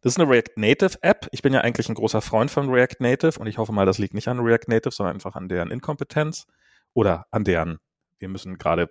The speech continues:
eine Menge Speed auf die Straße bringen, meinetwegen, äh, alles geschenkt. Ich finde das ja auch alles nicht schlimm, aber ich fand das so lustig, weil es, weil es so, so ein kompletter, komplette Gegensätzlichkeit, du so, ja, das ist alles so smooth und sowas.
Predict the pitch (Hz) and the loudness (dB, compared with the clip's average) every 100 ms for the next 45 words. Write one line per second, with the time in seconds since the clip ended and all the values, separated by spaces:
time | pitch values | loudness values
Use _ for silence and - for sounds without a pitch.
0 | _ - 98 85 85 - 135 127 123 - | _ -12 -6 -6 -6 -4 0 0 -2 2
1 | 117 113 117 113 123 120 92 87 123 127 | 2 2 -2 -2 -2 -2 -2 0 2 2
2 | 131 - 101 - 101 - 95 135 - - | 0 -2 -2 2 0 0 -4 -4 -6 -16
3 | - - - 107 196 143 123 - 135 117 | -18 -16 -10 2 2 4 0 2 0 -2
4 | - 147 170 - - 135 190 185 127 117 | 0 0 0 -10 2 2 4 2 2 2
5 | 180 107 - 104 - 110 - - - 123 | 2 0 4 4 4 -4 -4 -4 -6 -2
6 | - 131 - 139 135 - - 113 - 135 | 0 0 4 4 4 0 -6 -2 4 4
7 | 127 113 120 117 107 98 104 - 92 107 | 2 -2 0 2 2 0 -4 -2 -2 -2
8 | 90 113 123 - 117 - - - 139 151 | -4 0 0 2 -2 -2 -8 -2 0 0
9 | 131 135 127 131 120 | -2 0 2 2 0